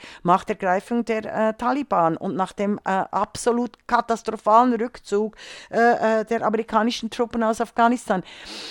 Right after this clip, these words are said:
äh, da müssen, da würden wir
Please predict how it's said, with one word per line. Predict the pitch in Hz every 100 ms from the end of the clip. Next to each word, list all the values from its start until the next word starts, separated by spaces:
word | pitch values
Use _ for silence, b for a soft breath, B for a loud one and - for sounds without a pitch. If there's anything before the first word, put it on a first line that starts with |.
| B B
äh, | - 208 196 - -
da | 202 214 359 403
müssen, | 277 - - 381 480 480 _ -
da | 214 214 285 320
würden | 214 285 - 254
wir | 262